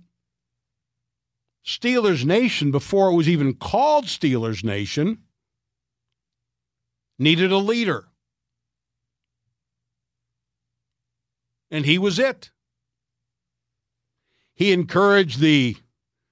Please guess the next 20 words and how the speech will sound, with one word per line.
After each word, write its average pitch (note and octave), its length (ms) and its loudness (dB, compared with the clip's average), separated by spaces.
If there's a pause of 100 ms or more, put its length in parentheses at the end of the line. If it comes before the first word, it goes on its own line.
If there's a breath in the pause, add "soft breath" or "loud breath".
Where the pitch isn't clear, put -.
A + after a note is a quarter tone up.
(200)
Girella's E3 560 0
Guerrillas G#3 840 2
and C#3+ 240 4
the A#2+ 80 0
Franco's F3 600 0
Italian D#3 460 0
Army A3+ 720 0
and D3 140 0
all G3 420 0
that B3 300 -2
stuff C4+ 600 -6 (1120)
that D#3+ 100 2
was E3+ 160 0
ancillary E3+ 800 0
to D#3+ 120 -6
the D3 120 -6
success - 840 -2 (420)
of E3 220 0
the C#3 100 0
team, D3+ 720 -2